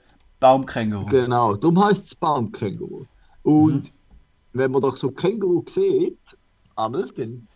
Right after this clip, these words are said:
Speaker 2: befinden sich die selten auf Bäumen. Jetzt gerade so australische Kängurus. Aber das sind eben auch nicht Australi-Käng-, australische Kängurus, sondern in Neuguinea anzutreffen. Plus,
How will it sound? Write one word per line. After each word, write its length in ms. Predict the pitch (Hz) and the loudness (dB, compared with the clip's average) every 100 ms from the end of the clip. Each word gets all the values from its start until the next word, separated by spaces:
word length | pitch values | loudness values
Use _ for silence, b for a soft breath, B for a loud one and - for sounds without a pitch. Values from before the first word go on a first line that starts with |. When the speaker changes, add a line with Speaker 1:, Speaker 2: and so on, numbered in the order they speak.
| - | -16
Speaker 2:
befinden 440 | 113 110 101 - - | -8 -6 -8 -10 -16
sich 140 | - | -10
die 180 | 110 98 | -4 -4
selten 380 | - 117 165 196 | -2 -6 0 0
auf 220 | - - | 0 -2
Bäumen. 380 | 113 123 - - | 0 2 0 -2
Jetzt 160 | 101 - | -10 -8
gerade 180 | 110 - | -8 -8
so 140 | - | -10
australische 800 | - - - 80 80 107 160 175 | -12 -14 -14 -8 -4 -2 0 -2
Kängurus. 680 | 180 156 160 175 311 - - _ b b b | -2 -4 0 0 0 -4 -14 _ b b b
Aber 180 | 113 127 | -4 -2
das 120 | 139 | 0
sind 160 | 147 147 | 0 0
eben 220 | 127 117 | 0 0
auch 200 | 113 110 | -2 -2
nicht 280 | 104 101 _ _ b b | -2 -4 _ _ b b
Australi-Käng-, 1200 | 104 104 - 104 87 92 - 147 - 147 165 - | -6 -6 -8 -10 -6 -6 -6 -8 -4 -4 -6 -10
australische 600 | - 117 - 127 156 147 170 | -8 -6 -4 -2 -2 -2 -2
Kängurus, 540 | 170 175 180 202 202 | -2 0 2 0 0
sondern 360 | 139 139 156 170 _ b b - | 0 0 -4 -10 _ b b -4
in 200 | 165 160 | -2 0
Neuguinea 680 | 120 127 156 151 101 82 _ 104 | 0 2 2 2 -2 -4 _ -4
anzutreffen. 760 | 110 110 - 110 92 - 87 | -2 -4 -6 -6 -6 -8 -4
Plus, 500 | 170 269 - - - | 2 2 2 -4 -18